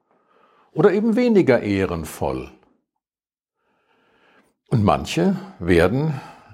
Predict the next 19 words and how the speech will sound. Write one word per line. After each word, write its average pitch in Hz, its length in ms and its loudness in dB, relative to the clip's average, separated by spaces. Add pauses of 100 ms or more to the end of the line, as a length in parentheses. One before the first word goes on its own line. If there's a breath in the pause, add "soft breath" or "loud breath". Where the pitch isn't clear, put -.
in 104 160 -2
dieser 107 260 2
Auseinandersetzungen 107 1200 0
zu 131 300 -2
Gefäßen 131 800 0
des - 320 -4
Zorns. 104 680 -2
Das 104 240 -4
heißt 123 300 0
also, 110 500 -2 (380 loud breath)
in 135 300 0
ihnen 147 360 4
sammelt 120 400 0
sich - 480 -8 (200)
destruktive 117 1120 -4
Kräfte. - 680 -10 (800 soft breath)
Letztendlich 170 580 0
vielleicht 139 380 2
sogar 123 420 0